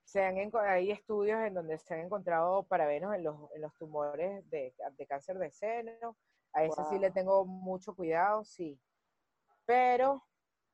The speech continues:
Speaker 1: este, bueno, la, eh, cuando usas, cuando empiezas a usar todos esos productos naturales, entre
Speaker 2: Ujú.
Speaker 1: comillas,
Speaker 2: Ujú.
Speaker 1: también tienes que estar consciente de que, ajá, es lo que, es, es lo que te está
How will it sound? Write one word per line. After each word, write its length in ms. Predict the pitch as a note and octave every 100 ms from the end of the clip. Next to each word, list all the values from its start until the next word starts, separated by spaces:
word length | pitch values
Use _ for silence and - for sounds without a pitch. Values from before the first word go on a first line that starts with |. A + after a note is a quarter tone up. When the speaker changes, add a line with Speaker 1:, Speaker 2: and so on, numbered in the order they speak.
| _ _
Speaker 1:
este, 1500 | F#3+ F#3 _ G3+ F#3+ F3+ F3 E3 D#3 D3+ D3+ D3 C#3 C3+ C3
bueno, 240 | F3+ G#3 G3
la, 200 | F#3+ G3 E3
eh, 100 | - _ _ _
cuando 300 | G#3+ G#3+ A3+
usas, 340 | A#3 C#4 C#4 -
cuando 220 | A3 G#3
empiezas 260 | G#3 A3
a 40 | C#4
usar 280 | C4 A#3 A3+
todos 200 | B3+ C4
esos 180 | B3+ C4+
productos 340 | B3 A3 A#3+
naturales, 840 | B3 A#3 A3+ G#3+ G3 F#3+ G3 G3+ G#3
entre 260 | G#3 F3+
Speaker 2:
Ujú. 60 | F#3
Speaker 1:
comillas, 500 | G#3 G#3 E3+ D#3+ E3+ _ _ _
Speaker 2:
Ujú. 100 | -
Speaker 1:
también 360 | G#3 G#3 G#3 G#3
tienes 200 | A3 A3+
que 80 | A#3+
estar 200 | G#3 F#3
consciente 400 | A3 A#3+ A3+ A#3+
de 120 | G3+
que, 180 | F#3 E3
ajá, 320 | E3 D#3 - _ _ _ _ _ -
es 180 | E3+
lo 120 | F#3+ G#3+
que, 80 | A#3+ -
es, 240 | F3+ F3 E3+
es 140 | F#3+
lo 120 | G#3+
que 120 | G#3+ A#3
te 100 | G3
está 240 | -